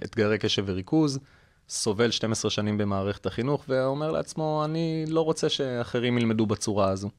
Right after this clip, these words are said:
והתחלתי מסע בעצם כבר מהצבא, הייתי קצין לוחמה, מפקד בית ספר ללוחמה בדובדבן, שם הייתי אחראי על ההכשרות של הלוחמים,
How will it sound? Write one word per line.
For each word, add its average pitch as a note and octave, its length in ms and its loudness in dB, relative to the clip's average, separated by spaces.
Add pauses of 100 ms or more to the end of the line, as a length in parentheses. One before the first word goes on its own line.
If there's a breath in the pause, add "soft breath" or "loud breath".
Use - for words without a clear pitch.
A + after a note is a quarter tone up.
(880 soft breath)
והתחלתי G2+ 840 -2
מסע A#2+ 400 2
בעצם G#2+ 340 0
כבר A2+ 180 2
מהצבא, A2+ 480 0
הייתי G#2 280 -2
קצין - 240 -4
לוחמה, A2+ 440 -2
מפקד G2 280 -6
בית G2 120 -6
ספר G2+ 220 -4
ללוחמה F#2+ 380 -2
בדובדבן, A2 560 -2
שם C3 220 -4
הייתי B2+ 200 -4
אחראי A#2 340 -2
על G#2 180 -4
ההכשרות G2+ 600 -4
של F#2+ 160 -4
הלוחמים, B2 540 0